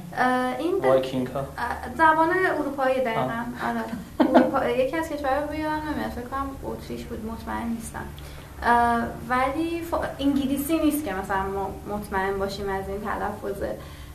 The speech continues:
Speaker 1: اه، ولی خیلی جالبه. اه، میگه که محیط‌های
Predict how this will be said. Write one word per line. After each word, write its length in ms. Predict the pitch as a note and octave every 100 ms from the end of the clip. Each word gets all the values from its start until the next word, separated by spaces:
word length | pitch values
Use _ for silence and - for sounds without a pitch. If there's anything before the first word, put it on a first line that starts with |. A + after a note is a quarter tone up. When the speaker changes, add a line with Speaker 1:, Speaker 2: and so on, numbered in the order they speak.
| -
Speaker 1:
اه، 380 | A#3+ A#3+ A#3+ A#3+ A#3 B3
ولی 380 | D4+ F4 G#4 G#4
خیلی 180 | G4+ F4
جالبه. 540 | A#3 G#3+ A3 G#3+ G#3+ - - - - - - - - - - - -
اه، 460 | B3 B3 B3 A#3+ A#3+ C4+
میگه 240 | D#4+ G4+
که 140 | G4 A4+ A4+ A4+ - D4+ C#4 C4+ - - C#4+
محیط‌های 720 | C#4+ C#4+ D4 D4 D#4 F4